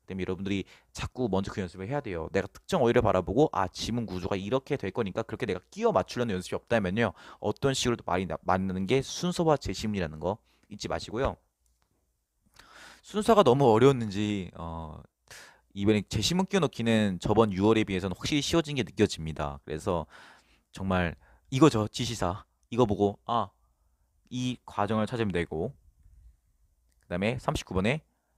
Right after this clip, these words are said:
rather를 보게 되면서, 어, 앞에는 부정이 나온다. 오히려니까 오히려 이랬다라는 걸 보게 되면 not A, rather B, not A but B 이제 그 are you, get you죠, 그쵸? 그래서 아, 부정어를 찾게 되면은 정답이 보인다라는 좀,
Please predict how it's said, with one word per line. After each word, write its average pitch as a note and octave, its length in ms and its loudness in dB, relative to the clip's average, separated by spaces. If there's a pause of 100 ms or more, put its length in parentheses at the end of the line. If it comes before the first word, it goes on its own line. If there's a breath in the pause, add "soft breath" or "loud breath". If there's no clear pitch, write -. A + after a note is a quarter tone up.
(140)
rather를 G2+ 760 6
보게 F2+ 160 -2
되면서, G2+ 420 0 (140)
어, D#2 320 -2
앞에는 G#2+ 400 -4
부정이 B2+ 400 0
나온다. F#2 440 -2 (180)
오히려니까 G3+ 560 2
오히려 G2+ 360 0
이랬다라는 D#3+ 460 4
걸 B2 80 -4
보게 F#2 160 -4
되면 C#3 220 -6 (120)
not C#3 140 6 (160)
A, E3+ 240 2
rather G#2+ 340 4
B, B2 200 0 (360 soft breath)
not B2 200 6
A C3 160 2
but A2 180 4
B G2+ 200 -2
이제 F2+ 120 -6
그 F#2+ 240 -8 (220)
are G#2 200 0
you, B2+ 60 2
get G2 180 -2
you죠, F#2 140 -4
그쵸? G#2+ 300 -12
그래서 - 360 -10 (300 soft breath)
아, F2 160 -4
부정어를 A2 540 2
찾게 - 180 -10
되면은 G#2 300 -2
정답이 F#2+ 340 -2
보인다라는 F2+ 880 0
좀, G2+ 220 -14